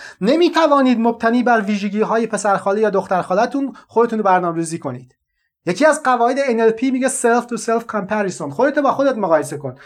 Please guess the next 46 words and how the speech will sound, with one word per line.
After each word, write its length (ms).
حدیث 340
هم 120
در 160
موردش 320
ما 120
داریم. 440
اینکه 200
گاهن 340
من 180
عرض 340
می‌کنم 440
که 280
ان 80
ال 140
پی 400
خیلی 420
زیاد 500
با 120
رفتارها 580
و 80
آمیزه‌های 640
دین 300
تاکید 360
داره، 160
به 80
این 160
مفهوم 260
نیست 200
که 140
ان 80
ال 80
پی 160
رو 200
بر 120
مبنای 320
دین 180
نوشتن، 340
بلکه 460
اینها 340
سنت‌های 840
الهی، 200
اصلاً 160
زیبایی 640
اینا 160
اینه 200
که 240